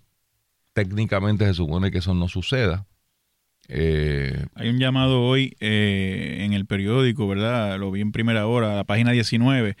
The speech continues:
Speaker 2: el representante Carlos Bianchi, ¿sabes? Que es representante de el área suroeste, ¿verdad? Hormigueros, Cabo Rojo, ese distrito,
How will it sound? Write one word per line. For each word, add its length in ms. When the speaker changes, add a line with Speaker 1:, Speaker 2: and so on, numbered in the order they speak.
Speaker 2:
el 140
representante 1400
Carlos 400
Bianchi, 800
¿sabes? 280
Que 120
es 40
representante 720
de 340
el 140
área 280
suroeste, 720
¿verdad? 200
Hormigueros, 460
Cabo 220
Rojo, 380
ese 140
distrito, 480